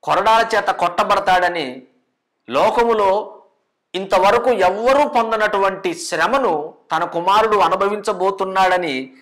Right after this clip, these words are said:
ఆ తండ్రికి అంతా తెలుసు. కానీ తన కుమారుణ్ణి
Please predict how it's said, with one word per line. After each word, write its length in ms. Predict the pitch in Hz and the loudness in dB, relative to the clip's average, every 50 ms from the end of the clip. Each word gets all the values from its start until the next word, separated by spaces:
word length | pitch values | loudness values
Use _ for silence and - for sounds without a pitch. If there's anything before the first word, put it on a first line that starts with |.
| _ _ - 107 | _ _ -4 0
ఆ 140 | 120 131 131 | 0 0 0
తండ్రికి 520 | - - 151 190 220 247 247 - 220 220 | 0 -2 -6 -4 -4 -4 -4 -4 -2 -2
అంతా 380 | 202 170 180 175 - 202 196 170 | -2 -2 -2 -2 0 0 0 2
తెలుసు. 420 | - 165 160 170 165 - 160 - _ _ _ _ _ _ _ - | 0 -2 -4 -4 -6 -12 -14 -16 _ _ _ _ _ _ _ -8
కానీ 460 | - 135 135 160 185 214 202 143 - - - _ _ _ _ _ _ _ _ _ _ _ _ _ _ _ _ _ _ _ _ _ _ _ _ _ _ _ _ _ _ - | -6 -4 -4 -4 -4 -8 -10 -10 -14 -20 -20 _ _ _ _ _ _ _ _ _ _ _ _ _ _ _ _ _ _ _ _ _ _ _ _ _ _ _ _ _ _ -14
తన 120 | 127 127 131 | -10 -10 -8
కుమారుణ్ణి 960 | 131 - 151 165 190 214 226 226 220 214 202 185 170 143 131 131 - - | -8 -8 -4 0 2 4 4 4 2 0 -2 -4 -4 -6 -6 -8 -10 -14